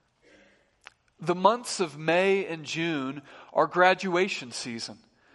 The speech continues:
So some graduate from middle school to high school, some from high school to college, and some from college to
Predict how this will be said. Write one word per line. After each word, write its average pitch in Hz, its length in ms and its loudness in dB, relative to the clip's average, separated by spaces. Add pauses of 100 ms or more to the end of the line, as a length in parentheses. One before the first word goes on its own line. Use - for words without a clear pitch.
(140)
So 123 140 -8
some 196 300 2
graduate 185 500 2
from 151 160 -8
middle 175 180 0
school 175 240 -2
to - 80 4
high 190 200 2
school, 185 440 -4 (320)
some 170 300 0
from 165 200 -2
high 165 220 2
school 170 360 -2
to 151 120 -8
college, 175 640 2
and 139 180 -6 (520)
some 180 340 2
from 170 200 -4
college 170 540 4
to 156 380 -4